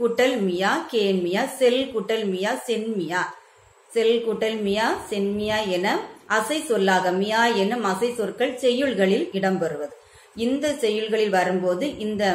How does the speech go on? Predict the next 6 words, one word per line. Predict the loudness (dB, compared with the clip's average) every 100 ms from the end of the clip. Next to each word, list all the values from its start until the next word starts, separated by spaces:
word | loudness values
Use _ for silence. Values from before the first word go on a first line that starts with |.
| 0
மீல | 0 0 2 2
வரக்கூடிய | 2 0 -2 -2
இகரம் | -2 0 -2 -2 -4
தனக்குரிய | -6 -4 -2 0
ஓசையில் | 0 -4 -6 -8 -6
குறைந்து | -2 0 0 0 -2